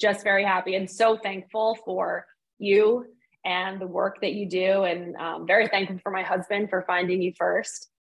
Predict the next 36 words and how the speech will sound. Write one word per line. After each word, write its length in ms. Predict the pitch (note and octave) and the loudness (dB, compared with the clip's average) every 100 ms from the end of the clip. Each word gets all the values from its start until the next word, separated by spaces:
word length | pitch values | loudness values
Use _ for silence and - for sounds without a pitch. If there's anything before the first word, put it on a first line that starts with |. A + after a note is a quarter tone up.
| _ F#3 | _ -4
and 160 | F#3 | -2
for 120 | F#3+ | -2
saving 360 | F#3 F#3 F#3 F#3 | 0 0 0 -2
your 100 | F3+ | -2
book. 220 | E3+ F#3 F#3 | 0 0 0
And 100 | F3 | 0
our, 300 | E3+ F#3 - - | 2 0 -6 0
our 160 | G3+ | 0
copy 340 | G#3 A3+ A#3 A#3 | 4 2 2 0
of 100 | G3 | 0
the 60 | |
book 240 | F3+ G3+ G3+ | -2 -2 -2
has 140 | G3 F#3+ | -6 -4
a 40 | |
lot 220 | F#3+ F#3+ | -4 -4
of, 100 | F#3+ - - | -6 -10 -12
you 100 | G3+ | -8
know, 260 | E3 F3+ - - - - | -8 -10 -18 -20 -10 0
notes 260 | A3 G#3+ | 2 2
sticking 280 | - A#3+ A#3 | 0 2 2
out 200 | G#3+ G#3 | 4 4
of 80 | G#3 | 4
it 220 | A3 G#3+ | 6 6
and 80 | F#3+ | 4
has 120 | F#3 | 2
all 160 | F#3+ G3 | 2 2
of 60 | |
our 120 | G3 F#3+ | 0 -4
favorite 340 | G3 F#3 - | -4 -4 -2
parts, 420 | F#3+ F#3+ - - - | 0 0 -2 -10 -6
um, 200 | F#3 F#3 | -6 -4
kind 200 | F#3 F3+ | -2 -2
of 80 | F#3 | -2
in 120 | F#3+ | 0
there. 180 | F3 F3 | 2 4
But, 240 | F3 | 2